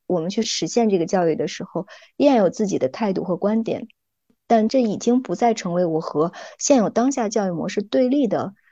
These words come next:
一种态度的来源了。它变成了一种我用这个东西去观察。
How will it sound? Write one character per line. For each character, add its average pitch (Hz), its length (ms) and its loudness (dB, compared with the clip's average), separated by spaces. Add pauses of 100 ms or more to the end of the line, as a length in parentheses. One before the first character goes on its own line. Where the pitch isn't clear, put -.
(200)
一 220 120 4
种 135 360 -2 (440)
态 262 260 4
度 190 380 -2 (120)
的 165 140 0
来 - 220 0
源 175 220 0
了。 - 260 -8 (280)
它 294 120 0
变 311 220 6
成 220 160 2
了 214 80 4
一 233 100 4
种 185 300 0
我 170 100 2
用 214 160 2
这 262 100 0
个 233 60 4
东 233 140 2
西 240 80 -2
去 220 160 -4
观 254 260 2
察。 - 320 -8